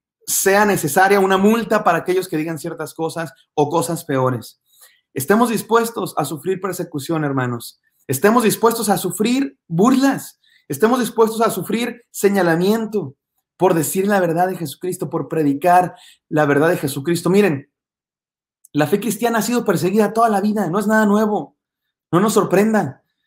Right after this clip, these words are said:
No estamos viviendo tiempos, porque hay quien, hay quien ve esto y dice, "Se cumplen los tiempos finales", y se sorprenden. Sí creo que, que los tiempos finales cada vez están más cerca, por supuesto, pero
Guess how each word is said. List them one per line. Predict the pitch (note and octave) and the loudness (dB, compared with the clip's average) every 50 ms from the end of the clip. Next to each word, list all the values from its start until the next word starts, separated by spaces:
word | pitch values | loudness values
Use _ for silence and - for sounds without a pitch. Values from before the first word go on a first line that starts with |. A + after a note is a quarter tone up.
| _ _ | _ _
No | - E3 | -2 -2
estamos | E3+ E3+ A#3 A#3 A#3+ A3 | 0 2 2 2 2 2
viviendo | G3 E3+ F#3+ G#3+ A3 G#3+ A3 G3 - - - _ _ - E3+ D#3+ - E3+ | 0 0 0 2 4 4 2 2 0 -4 -14 _ _ -10 -8 -8 -8 -2
tiempos, | - F3 F#3 G#3 G3 G#3+ G3+ F3+ - - - _ _ | 0 2 2 2 2 2 2 0 0 -4 -12 _ _
porque | E3 D3+ D#3+ F#3+ | -4 0 0 0
hay | F#3 | 2
quien, | F#3 A3 G3+ G3 | 0 0 -2 0
hay | F3+ F3 F3+ | 0 0 0
quien | A3 A3 G#3 | 0 2 4
ve | G3+ G3+ G#3 | 4 4 4
esto | G3+ G3+ A3 | 2 0 0
y | G3+ | -2
dice, | G3+ G3+ C#4+ C#4+ - - A3 A3 G#3 G3 | -2 -2 -4 -4 -6 -4 -4 -4 -6 -6
"Se | - - - F#3 - | -2 0 0 0 2
cumplen | - G#3+ A3+ A#3 A3 G3+ A#3 A3 G3+ | 2 0 2 2 2 2 2 4 4
los | F#3 - - | 2 2 0
tiempos | - G#3 G#3+ G#3 G#3+ A#3 - - | 0 0 0 0 0 -2 -2 -2
finales", | A3 G3 F3+ F3 G3 G#3 G3+ F3+ E3 | -2 -2 -2 0 0 0 0 -2 -4
y | |
se | D#3 - E3+ D3 | -6 -8 -8 -4
sorprenden. | E3+ D#3+ C#3 - F3+ G3 G#3+ G#3+ G3+ E3+ C#3+ C3 - _ _ _ _ _ _ _ _ _ | -4 -4 -2 -2 -2 -2 0 0 0 -2 -2 -4 -10 _ _ _ _ _ _ _ _ _
Sí | - - - - - C4+ C#4 | -20 -20 -14 -4 0 0 0
creo | C#4 D4+ D4 D#4 D4 C4+ - | 2 2 2 4 2 2 2
que, | - F#3+ F3 F3 | 2 0 0 0
que | - F#3 | -2 -4
los | F3 F3 - | -4 -4 -4
tiempos | - G#3+ A3 G#3 A#3 A3 | -4 -4 -4 -4 -4 -6
finales | - F#3 G#3 A3 G#3+ G3+ | -4 -2 -2 0 -2 0
cada | - - G3+ G3+ | 2 2 2 2
vez | G3+ G3 G3 | 2 0 -2
están | F#3+ G3 G3 | -4 -2 -2
más | G3 F#3+ F3+ | -2 -2 -2
cerca, | - A3+ - - G3 D#3+ | -2 -4 -4 -4 -6 -6
por | - E3 C#3+ | -6 -8 -8
supuesto, | - - - A3 A3+ A3 - E3+ C#3 | -8 -8 -6 -6 -6 -6 -8 -10 -6
pero | - F3+ F3+ F3 E3 D3 - | -4 -2 0 0 0 -2 -4